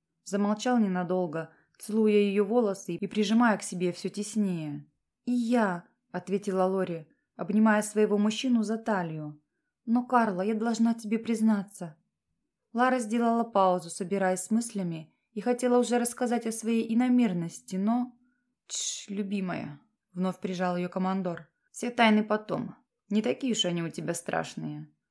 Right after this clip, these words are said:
улыбнулся он. "Ты всегда опережаешь меня, солнышко. Но позволь сейчас сделать всё правильно". Командор снял с руки родовой перстень и неожиданно для Глории встал на колено.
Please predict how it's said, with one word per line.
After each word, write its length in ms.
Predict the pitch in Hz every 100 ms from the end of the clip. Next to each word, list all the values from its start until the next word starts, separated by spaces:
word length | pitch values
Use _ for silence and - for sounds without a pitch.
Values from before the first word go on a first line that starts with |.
| _
улыбнулся 640 | 202 190 175 175 170 - 170
он. 340 | 156 151 147 _ _ _ _ _ _
"Ты 100 | 208
всегда 300 | - 233 262
опережаешь 640 | - 214 233 208 170 -
меня, 180 | 151 156
солнышко. 640 | - 180 165 165 - - _ _ _ _
Но 100 | 165
позволь 360 | 165 202 226 269
сейчас 340 | - - 165
сделать 380 | 165 190 226 170
всё 160 | - 214
правильно". 680 | 208 185 160 147 143 143 143 _ _ _ _ _ -
Командор 420 | 196 202 233 269
снял 220 | - 220
с 100 | 220
руки 240 | 226 226
родовой 400 | 220 220 220 226
перстень 600 | 226 196 180 - 175 165 156 _ -
и 100 | 190
неожиданно 600 | 190 190 196 185 190 180
для 160 | 180
Глории 540 | 175 233 220 156 151 -
встал 340 | - - 175 175
на 120 | 165
колено. 600 | - 180 165 151 147 147